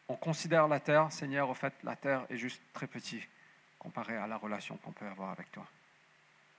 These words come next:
Et donc que vous avez la terre en, en héritage,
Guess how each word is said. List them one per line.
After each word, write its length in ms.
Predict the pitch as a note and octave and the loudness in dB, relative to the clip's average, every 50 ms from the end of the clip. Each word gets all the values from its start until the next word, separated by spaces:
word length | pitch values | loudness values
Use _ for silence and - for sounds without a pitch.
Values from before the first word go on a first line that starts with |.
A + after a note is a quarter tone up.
| - - _ _ _ _ _ _ _ - _ _ _ _ _ _ - - | -20 -20 _ _ _ _ _ _ _ -20 _ _ _ _ _ _ -20 -10
Et 60 | - | -4
donc 240 | C3+ D#3+ E3+ - - | -2 -2 -2 0 0
que 80 | E3 | -2
vous 180 | D3+ C#3 D3 C#3+ | 0 0 2 2
avez 160 | D3+ D3 D#3 | 2 4 4
la 140 | C#3 C#3+ C#3 | 4 2 2
terre 240 | - D3+ D3 C#3+ C3+ | 4 4 4 6 6
en, 160 | C#3 C#3 C3 | 4 2 0
en 280 | C3+ - - B2+ B2+ | -2 -2 -2 -2 0
héritage, 560 | B2+ C3 C3+ C3 - C#3 B2+ B2 A#2+ G#2 - | 2 2 2 2 2 2 2 2 2 0 -4